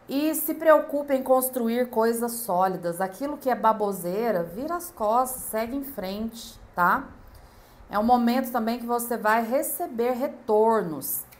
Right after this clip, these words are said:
O eremita, ó, você vai ter uma grande conexão espiritual. Você vai receber aí um mentor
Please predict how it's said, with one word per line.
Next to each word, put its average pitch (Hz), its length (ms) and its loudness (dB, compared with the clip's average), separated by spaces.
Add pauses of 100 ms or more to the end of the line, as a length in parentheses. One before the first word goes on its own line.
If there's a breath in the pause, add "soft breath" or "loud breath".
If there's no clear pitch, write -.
(540 loud breath)
O 208 120 2
eremita, 254 760 4
ó, 160 140 4
você 208 180 -4
vai 208 200 4
ter 226 220 0
uma 240 200 0
grande 285 380 0
conexão 285 600 -2
espiritual. 262 1000 0 (500 loud breath)
Você - 180 -4
vai 190 720 4 (3000)
receber 226 640 2
aí 202 320 4
um 214 140 -4
mentor 202 840 0